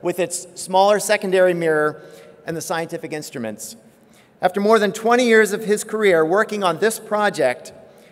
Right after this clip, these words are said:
it is now an operating telescope. It's no longer about making it work,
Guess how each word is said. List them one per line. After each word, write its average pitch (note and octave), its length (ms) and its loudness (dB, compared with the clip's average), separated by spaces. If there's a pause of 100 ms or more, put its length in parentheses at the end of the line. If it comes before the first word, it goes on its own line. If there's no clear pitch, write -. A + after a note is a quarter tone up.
(380)
it E3 120 -4
is D#3 160 -4
now G3+ 480 2 (100)
an D#3 180 -8
operating F3 680 -2
telescope. C#3+ 840 -4 (380)
It's - 160 -12
no A3 160 4
longer A3 380 2
about F3+ 440 2
making G#3 360 -2
it D3+ 160 -2
work, D#3+ 520 2